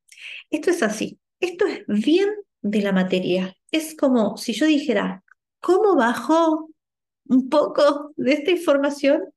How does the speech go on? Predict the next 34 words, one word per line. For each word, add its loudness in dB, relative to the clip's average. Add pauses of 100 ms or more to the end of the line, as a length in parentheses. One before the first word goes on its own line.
(160)
a 2
esta 2
vida 4
que -4
estoy 0
viviendo?". -2 (880)
Bueno, -6 (400)
eh, 0
David 2
Hopkins -2 (300)
fue 2
un, 0
un -2
autor 0 (100)
que 0
él -2 (100)
le -2
dio 2
mucha -4
importancia -2 (720)
al 0
cuerpo 4
físico -2 (340)
y -2
a 0
las -2
emociones. -2
¿Por -4
qué? 0
Porque 0
las 0
emociones 0
son 0
los -2